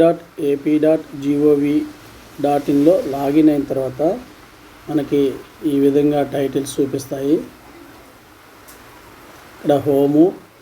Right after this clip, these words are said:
ఎంఐఎస్ reports, apply for ఎన్ఓసి, ఎన్ఓసి అప్రూవల్స్, టెక్స్ట్ బుక్ సర్వీసెస్. ఇక్కడ మనకి ఈ యొక్క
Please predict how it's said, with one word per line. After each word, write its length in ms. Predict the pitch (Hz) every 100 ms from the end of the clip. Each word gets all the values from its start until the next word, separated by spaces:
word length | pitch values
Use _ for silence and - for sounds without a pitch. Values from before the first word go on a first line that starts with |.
| - - - 143
ఎంఐఎస్ 420 | 143 143 135 -
reports, 360 | 131 151 135 - 170 175
apply 280 | - 139 143 131
for 120 | 131 127
ఎన్ఓసి, 480 | 127 131 127 127 160 220 - - - - - - 135
ఎన్ఓసి 460 | 139 147 139 - 143 127
అప్రూవల్స్, 580 | - 143 135 127 - 175 202 - - - -
టెక్స్ట్ 280 | 139 - 147
బుక్ 220 | 143 -
సర్వీసెస్. 560 | 139 135 135 139 131 - 175 220 - - - - - - - - 170
ఇక్కడ 220 | 151 180 170 151 151 - - - 156
మనకి 300 | 147 143 143 139 127 - - - - - - - - - - - -
ఈ 40 | 147
యొక్క 200 | 151